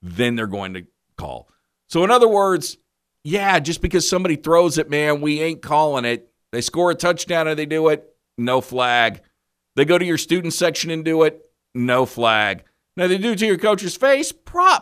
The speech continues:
probably a flag. But guess what, Texas? You don't run the S E C. You're not a heritage school, buddy. And that,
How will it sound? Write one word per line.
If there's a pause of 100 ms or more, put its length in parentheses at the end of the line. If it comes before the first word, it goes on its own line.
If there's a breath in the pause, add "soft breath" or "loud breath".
(120)
probably
a
flag. (400)
But
guess
what,
Texas? (260)
You
don't
run
the
S
E
C. (400)
You're
not
a
heritage
school,
buddy. (540)
And
that,